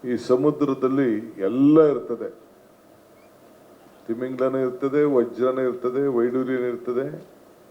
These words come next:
ಸಣ್ಣ ಮೀನು ಇರ್ತದೆ, ದೊಡ್ಡ ಮೀನು ಇರ್ತದೆ. ಎಲ್ಲದಕ್ಕೂ ಈ ಸಮುದ್ರ ಉಪಯೋಗಕ್ಕೆ ಬರ್ತದೆ. ಈ ಸಮುದ್ರದಲ್ಲಿ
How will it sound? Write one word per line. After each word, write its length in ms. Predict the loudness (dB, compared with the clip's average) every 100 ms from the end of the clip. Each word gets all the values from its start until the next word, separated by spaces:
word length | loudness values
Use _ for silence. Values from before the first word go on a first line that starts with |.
| -20 -20 -20 -20 -20 -20 -20 -16 0
ಸಣ್ಣ 200 | 0 0
ಮೀನು 300 | -6 -4 -4
ಇರ್ತದೆ, 420 | -4 -4 -4 -2
ದೊಡ್ಡ 240 | -6 -4 -8
ಮೀನು 180 | -6
ಇರ್ತದೆ. 580 | -6 -4 -4 -4 -6 -14 -20 -20 -20 _ _ -20 _ _ _ _ _ _ _ -20 _ -2
ಎಲ್ಲದಕ್ಕೂ 560 | 2 6 6 6 6
ಈ 60 | 6
ಸಮುದ್ರ 500 | 4 -2 -2 0 2
ಉಪಯೋಗಕ್ಕೆ 580 | 2 0 0 0 0 -4
ಬರ್ತದೆ. 580 | -4 -6 -8 -8 -18 -20 -20 -20 -20 -20 _ _ _ _ -20 _ -20 -20 -20 _ -10 -4
ಈ 40 | 0
ಸಮುದ್ರದಲ್ಲಿ 880 | 2 4 4 4 2 2 4 2